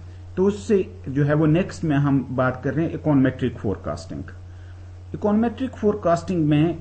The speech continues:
एक चीज पहले हम समझने की जरूरत है कि time series data जो होता है,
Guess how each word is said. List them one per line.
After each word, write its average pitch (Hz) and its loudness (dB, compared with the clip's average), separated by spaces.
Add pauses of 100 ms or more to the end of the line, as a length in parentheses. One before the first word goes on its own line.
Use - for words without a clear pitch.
(120)
एक 170 -4
चीज 196 -4
पहले 160 0
हम 170 0
समझने 165 0
की 208 0
जरूरत 135 4
है 143 -2 (360)
कि 220 -4
time 208 2
series 240 2
data 170 6
जो 147 2
होता 110 0
है, 135 -4